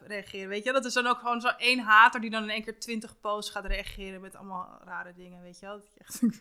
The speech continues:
"Oké, nou, you must be happy", weet je. <laughs> Dus nee, ik, eh, denk dan meer van, "Nou ja,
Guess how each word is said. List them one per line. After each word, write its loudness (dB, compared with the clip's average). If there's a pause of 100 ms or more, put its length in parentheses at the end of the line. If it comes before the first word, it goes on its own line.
(140)
"Oké, -20
nou, -10 (440)
you -18
must -16
be -18
happy", -20
weet -20
je. -20
<laughs> 6 (800)
Dus -6
nee, 4
ik, 6
eh, -2
denk -8
dan -6
meer -10
van, -16
"Nou -14
ja, -16